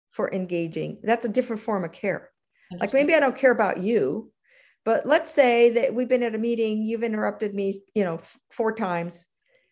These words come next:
Speaker 1: You started the meeting by saying, "I wanna hear from everybody." Every time I started to say something, you interrupted me. After the meeting, I say to you, "So you know what? You interrupted me four times in that meeting." And, uh, frankly, you know, that w-,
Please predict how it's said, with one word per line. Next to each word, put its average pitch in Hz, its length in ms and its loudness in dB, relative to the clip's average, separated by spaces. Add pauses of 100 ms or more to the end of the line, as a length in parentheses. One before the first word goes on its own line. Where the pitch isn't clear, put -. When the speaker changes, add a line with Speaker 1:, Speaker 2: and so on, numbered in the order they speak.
(120)
Speaker 1:
You 202 60 0
started 262 320 6
the 233 60 2
meeting 220 260 2
by 190 120 4
saying, 202 300 -2
"I 196 80 -2
wanna 196 200 -2
hear 196 200 -2
from 196 180 -6
everybody." 170 520 -4
Every 180 180 -2
time 202 240 -4
I 185 60 -4
started 180 380 -4
to 170 80 -14
say 170 180 -4
something, 165 320 -10
you 160 100 -6
interrupted 147 480 -8
me. 147 240 -10 (960)
After 233 240 0
the 254 100 2
meeting, 269 300 2
I 190 60 -2
say 196 180 -2
to 214 80 0
you, 208 160 0
"So 208 160 -6
you 269 140 -2
know 339 80 -4
what? - 220 -4
You 139 80 -4
interrupted 254 420 -4
me 196 220 -4
four 214 200 -6
times 170 340 -6
in 160 100 -10
that 156 180 -12
meeting." 147 240 -12 (160)
And, 175 320 -4 (640)
uh, 185 380 2 (600)
frankly, 233 720 0 (360)
you 220 80 0
know, 190 300 -6
that 190 140 2
w-, 202 180 -4